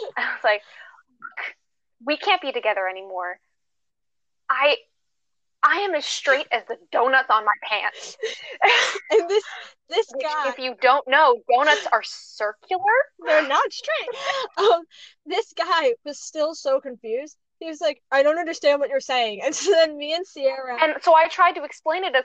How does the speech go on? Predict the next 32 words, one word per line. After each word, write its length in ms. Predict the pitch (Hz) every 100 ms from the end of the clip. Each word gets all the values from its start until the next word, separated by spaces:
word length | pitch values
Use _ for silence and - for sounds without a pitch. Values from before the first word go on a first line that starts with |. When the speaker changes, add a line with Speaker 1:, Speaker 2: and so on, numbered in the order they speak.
| -
Speaker 1:
couple 200 | 185 269
times, 260 | 269 302 277
and 80 | 254
he 80 |
still 240 | 247 269 277
wasn't 200 | 269 254
getting 200 | 262 269
it. 140 | -
So 80 | 277
the 100 | 254
two 220 | - 370
of 120 | 349 254
them, 220 | 285 359
Speaker 2:
We 100 | 403
just 240 | 466 -
Speaker 1:
like, 80 | - 220 214
round 340 | 233 262 294
the 80 | 254
corner 460 | - 285 285 254 240
and 180 | 247 254
just 240 | 254 -
scream 400 | - - 269 330 330
in 220 | 302 285
unison, 540 | 285 330 330 - 262 240
"She's 500 | - 508 571 571 403
Speaker 2:
<laughs> 420 | 571 554 1077 659
Speaker 1:
gay!" 240 | 349 247 - - - 587 508
Speaker 2:
And 80 | 480
he 60 | 466 480 480
was 80 | 440 453
like, 160 | 403 - _ _ _ - - -
"Oh." 1300 | 254 262 269 277 269 262 247 277 - - - -